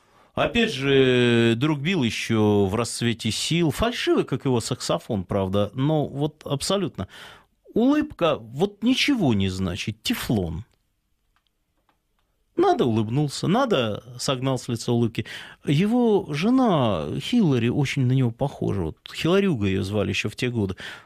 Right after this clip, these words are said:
Злобная она такая была. А она не стала ни добрее, ни умнее, ни профессиональней.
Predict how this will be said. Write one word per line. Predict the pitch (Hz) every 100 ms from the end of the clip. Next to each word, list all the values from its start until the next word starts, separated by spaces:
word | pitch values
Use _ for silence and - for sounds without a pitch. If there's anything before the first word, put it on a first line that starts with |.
| _ -
Злобная | 101 170 208 185 139 120
она | 110 101
такая | 107 117 107
была. | 104 131
А | 165
она | 233
не | 254 262
стала | - 269 202
ни | 131 165
добрее, | 190 175 127 123 123
ни | 117
умнее, | 147 160 120 107 113 110
ни | 107
профессиональней. | 117 127 - 127 - 113 104 98 98 95